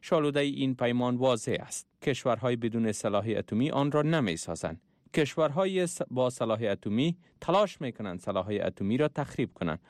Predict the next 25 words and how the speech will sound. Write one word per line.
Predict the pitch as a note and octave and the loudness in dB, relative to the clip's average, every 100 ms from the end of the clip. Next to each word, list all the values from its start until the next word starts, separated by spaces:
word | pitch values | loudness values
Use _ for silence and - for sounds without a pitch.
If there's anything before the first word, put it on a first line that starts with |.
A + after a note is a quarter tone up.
| - | -2
و | A3+ A3 | 2 2
تمام | E3 C3+ A2+ | 2 2 0
کشورها | G#2+ - F#2+ - E2 - F#3+ - _ | -2 -4 -4 0 0 4 2 2 _
حق | - A2+ A2+ G2+ | -10 -6 -6 -4
دسترسی | F2 - F2 G#2+ | -4 -4 -8 -4
به | C#3 C#3 A2+ | 0 0 0
انرژی | G#2 F2 - G#2+ | -2 -2 -2 -2
اتمی | G#2 A2+ B2 A2+ | 0 0 2 0
دارند. | F2 D#2+ D#2 - _ _ | 2 0 0 -6 _ _
آقای | F2+ - F#2 | -2 2 -2
کری | F2 F#2 G#2+ - | 0 -2 0 0
اما | A2 A#2 A#2 | 2 2 2
گفت | A2+ A#2 | 0 -2
که | - B2 - _ _ - | 0 -2 -2 _ _ -2
به | C3+ | 0
خاطر | C3 D3 C#3+ F3 F3 | 2 0 0 0 0
مرتبط | E3 C#3+ C3+ B2 B2+ | 0 -2 -2 -2 -2
باقی | A#2 A#2 - | 0 -2 0
ماندن | B2+ B2 C3+ E3 | -2 0 2 2
این | D#3 A#2 G2+ | 2 0 -2
پیام | G2 G#2 D3+ | 2 2 4
نیاز | C#3+ C3+ C#3 C3+ | 2 2 2 2
است | C#3 B2+ | -2 0
به | A#2 G#2+ | -2 0
اهداف | A2+ G#2+ G#2+ E3 D#3+ | -2 -4 0 0 2